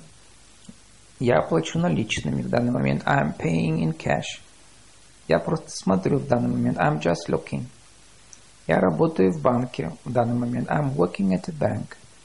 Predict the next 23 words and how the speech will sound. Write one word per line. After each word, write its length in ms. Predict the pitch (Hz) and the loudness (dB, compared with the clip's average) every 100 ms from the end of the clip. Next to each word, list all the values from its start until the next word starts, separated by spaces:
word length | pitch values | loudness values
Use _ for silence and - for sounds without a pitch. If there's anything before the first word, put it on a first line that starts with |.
| - - - - - - | -20 -20 -20 -20 -20 -14
Я 200 | - 62 | -4 2
умираю 380 | 80 82 80 80 | 4 4 4 4
с 40 | 76 | 4
голоду. 400 | 87 80 71 73 | 4 6 6 4
I'm 200 | 73 73 | 2 0
starving. 640 | - 87 85 78 - 127 - - - - - - - - - - | 0 2 4 2 0 -8 -12 -18 -20 -20 -20 -20 -20 -20 -20 -8
Я 200 | - 135 | 0 2
уезжаю 480 | 151 156 165 202 151 | 4 2 4 4 4
отсюда. 520 | - 139 135 151 156 - | 2 2 2 2 0 -4
I'm 220 | 175 175 170 | -2 -2 2
getting 340 | 180 180 180 | 2 4 4
off 300 | 185 175 - | 4 2 -2
here. 300 | 151 135 147 - - - - - - - - - - | -2 0 0 -4 -16 -20 -20 -20 -20 -20 -20 -20 -12
Я 80 | - | -10
покупаю 500 | - 175 185 165 160 | -6 -2 0 4 4
сувениры. 720 | 160 185 190 165 147 147 156 151 - - - - - - - - - - - - | 4 2 4 4 2 0 -2 -4 -16 -20 -20 -20 -20 -20 -20 -20 -20 -20 -16 -4
В 20 | |
данный 240 | 135 143 139 | 0 0 2
момент 280 | 143 147 | 2 2
I'm 240 | - 147 147 | 4 2 4
buying 260 | 151 76 | 2 2
some 260 | 147 147 - | 0 -2 -2
souvenirs. 600 | 139 - 156 123 104 131 | -2 -6 -2 -2 0 -2